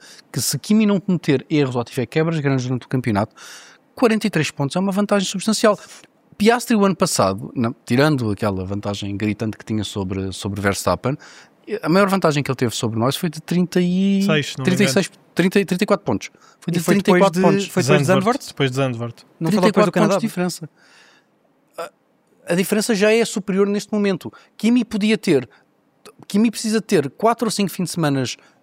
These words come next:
Speaker 1: maus, e fins de semanas maus realisticamente para um motor Mercedes e para aquele carro Mercedes é o quê? Uma P cinco, uma P seis, para sequer estar,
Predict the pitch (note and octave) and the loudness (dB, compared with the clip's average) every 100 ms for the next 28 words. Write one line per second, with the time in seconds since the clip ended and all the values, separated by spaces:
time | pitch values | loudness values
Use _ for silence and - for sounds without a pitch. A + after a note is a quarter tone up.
0 | _ - B2+ C#3 C3+ E3+ - F#3+ C#3 E3 | _ -4 0 2 0 -4 -8 -8 -6 -6
1 | D3 - F3 D#3+ E3 D#3 - E3+ E3 - | -6 -2 -2 0 0 0 0 0 0 0
2 | E3 E3 D#3 D#3 D3+ E3 D3+ C#3+ - D#3 | 0 0 2 0 0 0 0 0 0 -2
3 | - - - A#2 C#3 C#3 D#3+ E3 C#3+ D3+ | -2 -10 -8 0 2 2 2 0 2 -2
4 | F3 D#3+ D#3+ D#3 A2 - _ _ - G#2+ | -2 0 0 0 -4 -6 _ _ -12 -4
5 | B2+ - A3+ G3+ D3+ D3 - A3+ - - | -2 2 2 0 0 0 2 0 -2 -12
6 | _ _ _ - F#3+ - - A#3 A3+ - | _ _ _ -2 -2 -2 -2 0 0 2
7 | G#3 A3+ | 2 2